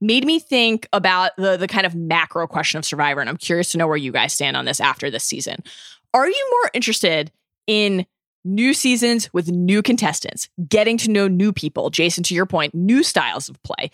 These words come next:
who's coming in to evolve it in the next way that we haven't even thought of yet? Or because this was such a satisfying and rewarding viewing experience,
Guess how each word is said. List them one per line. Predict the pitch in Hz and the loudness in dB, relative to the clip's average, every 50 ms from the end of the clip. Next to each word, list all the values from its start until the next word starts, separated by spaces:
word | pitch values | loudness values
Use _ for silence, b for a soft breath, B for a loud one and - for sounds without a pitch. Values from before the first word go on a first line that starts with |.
| B B | B B
who's | - 247 247 - | -2 0 0 2
coming | - 330 277 277 262 262 | 2 0 2 2 2 2
in | 262 262 254 233 | 2 2 2 2
to | - 254 233 | 2 2 2
evolve | 226 208 226 226 233 233 220 | 2 2 2 2 2 2 2
it | 233 220 - | 0 0 0
in | - 220 214 | -2 0 0
the | 208 | 0
next | 208 208 208 226 240 302 - - - - | 2 2 2 2 2 0 0 -4 -4 0
way | 175 165 156 | 0 2 2
that | - 156 - | 2 2 2
we | 170 | 2
haven't | 180 165 170 160 160 | 2 2 2 2 0
even | 160 143 135 139 | -2 -4 -4 -4
thought | - - 214 214 208 180 | -2 0 2 2 2 0
of | 143 117 - | 0 -2 -2
yet? | 123 123 104 123 - B B B B B B B _ _ - | -4 -4 -4 -4 -4 B B B B B B B _ _ -4
Or | 277 330 330 269 220 196 185 190 202 | -2 0 2 2 4 4 2 2 0
because | 190 233 220 - 226 269 269 269 | 0 -2 -4 -2 -2 -2 0 0
this | - 294 - - | 0 -2 -2 -2
was | 240 - | -2 -4
such | - 214 - | -4 -2 -2
a | 202 | -4
satisfying | - - 185 170 165 170 180 - 180 170 170 170 | 0 2 2 2 2 0 -2 -2 -2 -2 -2 -2
and | 170 165 | -2 -2
rewarding | 160 160 156 160 160 151 160 165 | -2 0 0 0 0 0 -2 0
viewing | 202 302 453 427 262 | 0 2 2 2 2
experience, | 185 175 - - 165 156 156 151 156 160 175 - - | 0 -2 -2 -2 0 0 0 2 2 0 0 -2 -6